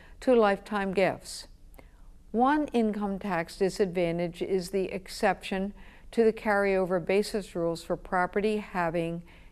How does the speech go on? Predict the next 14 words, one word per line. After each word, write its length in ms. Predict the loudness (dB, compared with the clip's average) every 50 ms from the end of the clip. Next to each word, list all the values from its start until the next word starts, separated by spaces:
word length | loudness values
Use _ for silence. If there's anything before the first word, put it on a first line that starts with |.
| -10 -4
a 160 | -2 -2 -2
fair 600 | -2 -6 -4 -2 0 2 2 2 0 -2 -4 -6 -6
market 540 | -6 -2 0 0 0 0 -2 -6 -6 -6 -6
value 720 | -4 -2 0 0 2 0 0 0 0 0 0 0 0 -2 -4 -6 -12 -20 -20 -20 -14 -8
less 720 | -4 -4 -2 0 0 2 2 2 0 -2 -4 -8 -12 -12 -14 -10 -4
than 200 | -2 -2 0 0
the 120 | -2 -2
donor's 520 | 2 2 2 2 2 0 -2 -2 -4 -4 -8
basis 640 | -4 0 2 2 2 2 0 -2 -4 -4 -4 -2
when 220 | -2 -2 0 0
the 100 | -2 -2
gift 480 | -4 -6 -4 0 0 0 0 0 -2 -2
is 240 | -2 -2 -2 -4 -4
made. 640 | -4 -2 0 0 0 0 -2 -4 -6 -10 -14 -18